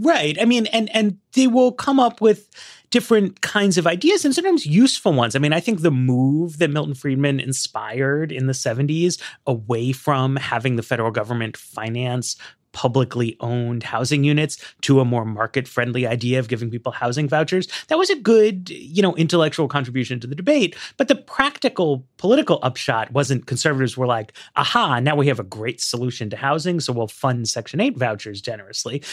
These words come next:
They wanna cut it. They wanna cut it. And because they want to cut all kinds of programs, they will embrace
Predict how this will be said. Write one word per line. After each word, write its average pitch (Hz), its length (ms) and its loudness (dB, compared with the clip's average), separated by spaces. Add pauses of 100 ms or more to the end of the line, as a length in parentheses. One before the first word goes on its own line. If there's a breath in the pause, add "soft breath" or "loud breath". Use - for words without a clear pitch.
(140 loud breath)
They 196 100 4
wanna 175 280 4
cut - 240 -2
it. - 180 -12
They 151 100 0
wanna 147 220 0
cut 113 240 -4
it. 131 160 -6
And 147 240 0 (240 loud breath)
because 240 540 2
they 196 100 4
want 135 320 2
to 135 80 -4
cut - 440 -4
all 117 200 -2
kinds 107 340 -6
of 113 120 -12
programs, 113 720 -2 (280 loud breath)
they 143 380 2
will 120 280 0
embrace 123 960 -2